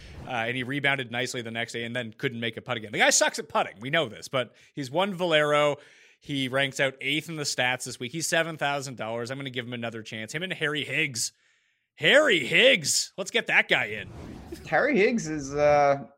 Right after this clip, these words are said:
Speaker 2: he looked pretty good. I don't know anything about him. Um, first time I've seen him was last week. So we'll see. No love for J J Spaun. I really thought you were gonna bring him up.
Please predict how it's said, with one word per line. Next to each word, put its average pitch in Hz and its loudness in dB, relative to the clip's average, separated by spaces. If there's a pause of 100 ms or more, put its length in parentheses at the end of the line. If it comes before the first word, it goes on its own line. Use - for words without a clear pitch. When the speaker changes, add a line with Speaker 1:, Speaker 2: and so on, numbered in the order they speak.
(160)
Speaker 2:
he 170 2
looked 226 -2
pretty 202 2
good. 165 6
I 127 6 (220)
don't 156 2
know 156 2
anything 151 0
about 135 2
him. 127 -2
Um, 120 0
first 123 -4
time 123 -2
I've 117 0
seen 127 -8
him 123 -2
was 113 -6
last 117 0
week. 131 -2 (500)
So 123 2 (520)
we'll 175 4
see. 220 -4
No 160 0
love 277 4
for 269 -2
J 226 2
J 226 0
Spaun. 214 0
I 185 2
really 190 2
thought 214 0
you - -2
were 196 -2
gonna 180 -4
bring 160 -2
him 151 -4
up. - -4